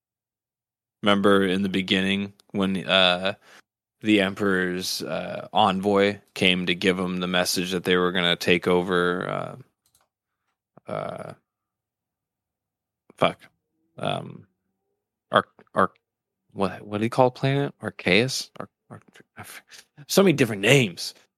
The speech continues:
Anyways, <clears throat> you know what I'm talking about. He, like, asked him how much the costs were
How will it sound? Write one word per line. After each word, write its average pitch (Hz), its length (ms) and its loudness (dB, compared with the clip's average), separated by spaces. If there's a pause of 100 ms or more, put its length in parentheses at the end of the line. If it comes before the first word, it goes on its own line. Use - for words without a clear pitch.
(120)
Anyways, 110 580 2
<clears throat> - 40 -12
you 123 100 2
know 120 100 6
what 104 60 6
I'm 95 80 -2
talking 98 360 2
about. 87 340 -10 (320)
He, 101 280 -2
like, 90 440 0 (420)
asked 101 400 4
him 92 380 -6 (100)
how 113 220 2
much 95 320 -6
the - 100 -12
costs - 600 2
were 90 360 0